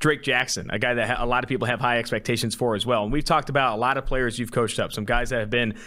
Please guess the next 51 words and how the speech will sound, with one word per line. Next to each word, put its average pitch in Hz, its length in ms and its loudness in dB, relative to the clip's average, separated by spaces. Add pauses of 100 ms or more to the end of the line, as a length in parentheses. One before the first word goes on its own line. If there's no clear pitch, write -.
fantastic 123 520 0
at 101 80 -6
the 98 40 -8
quarterback 123 380 0
and 113 80 -6
receiver 113 300 0
position, 110 420 0
but 120 200 2 (200)
the 123 80 -8
defensive 143 460 0
linemen 135 260 2
that 113 120 2
have 113 120 -2
come 131 160 0
out 120 100 2
of 107 140 -4
U 123 100 2
S 107 120 0
C 113 220 0
of 104 180 0
late 110 280 0
are, 117 200 0
are 120 160 0
no 127 120 2
joke 117 300 -2
either. 98 260 -2
Uchenna 131 320 0
Nwosu, 110 640 0 (240)
obviously 127 220 0
the 113 60 -6
guys 117 240 2
who 120 40 -2
most 117 160 -2
recently, 117 300 0
Marlon 113 320 0
Tuipulotu, 110 680 -2
Jay 117 160 0
Tufele, 107 460 0
two 117 140 -4
guys 110 200 0
that 104 100 -4
have 101 60 -6
been 110 120 0
on 104 140 2
this 104 100 -2
podcast 107 420 -2
before 104 300 -4
as - 100 -8
well, 117 180 2
Rasheem 120 360 0
Green, 123 520 0